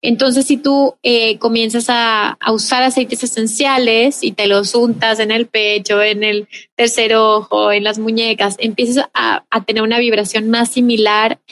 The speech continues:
a la vibración que tiene la plantita, que es más alta, o la lavanda, un incienso, etcétera. Ahora, hay, eh, eh, algunas plantas sagradas,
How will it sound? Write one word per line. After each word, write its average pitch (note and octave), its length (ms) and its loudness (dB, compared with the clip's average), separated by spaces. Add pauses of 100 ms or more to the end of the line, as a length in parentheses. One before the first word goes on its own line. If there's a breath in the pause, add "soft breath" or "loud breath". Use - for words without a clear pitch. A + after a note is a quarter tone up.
(260 loud breath)
a A3 320 0
la G#3+ 120 2
vibración G#3 440 0
que G3 60 -4
tiene G#3 200 0
la G#3+ 120 0
plantita, C4 440 0
que G3+ 100 -4
es G3 120 -4
más G#3+ 260 0
alta, F#3 420 -2 (340)
o A#3 100 -2
la G#3+ 120 2
lavanda, G3+ 840 0 (200 soft breath)
un A3 140 0
incienso, G#3 880 0
etcétera. F#3 380 -4 (200 loud breath)
Ahora, B3 440 0
hay, C4 460 0 (100)
eh, A#3 400 0 (340)
eh, A3 580 0
algunas A3+ 560 0
plantas A#3 440 -2
sagradas, A#3+ 800 0